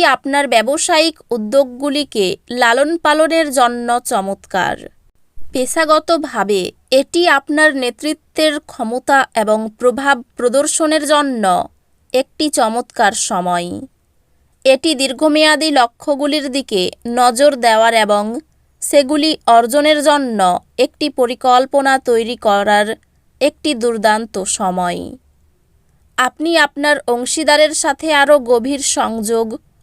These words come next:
অনুভব করতে পারেন, যা আরও শক্তিশালী আবেগিক ঘনিষ্ঠতার দিকে নিয়ে যাবে। আপনার সঙ্গীর সাথে যোগাযোগ গুরুত্বপূর্ণ হবে, যাতে শান্তি বজায় থাকে।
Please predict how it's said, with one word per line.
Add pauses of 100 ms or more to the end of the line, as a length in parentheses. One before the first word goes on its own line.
(140)
অনুভব (120)
করতে
পারেন, (1000)
যা (100)
আরও
শক্তিশালী (200)
আবেগিক (120)
ঘনিষ্ঠতার
দিকে
নিয়ে
যাবে। (1080)
আপনার (140)
সঙ্গীর
সাথে
যোগাযোগ (160)
গুরুত্বপূর্ণ (200)
হবে, (300)
যাতে
শান্তি
বজায়
থাকে।